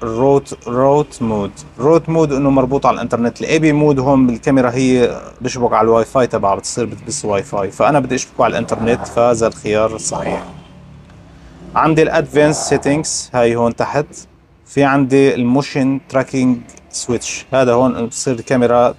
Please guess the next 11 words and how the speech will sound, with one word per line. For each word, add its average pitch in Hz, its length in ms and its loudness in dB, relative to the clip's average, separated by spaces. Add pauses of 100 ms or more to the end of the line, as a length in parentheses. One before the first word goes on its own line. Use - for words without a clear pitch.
(320)
تتبع 110 180 2
الحركة 117 500 -4
لنفسها، 107 440 -6 (200)
لحالها. 104 380 -2 (1600)
فهذا 143 680 4 (680)
في - 160 -6
ناس 131 200 0
بيهمون، 123 360 2
ناس 104 220 -2
ما 101 80 -4
بيهمون. 98 440 -10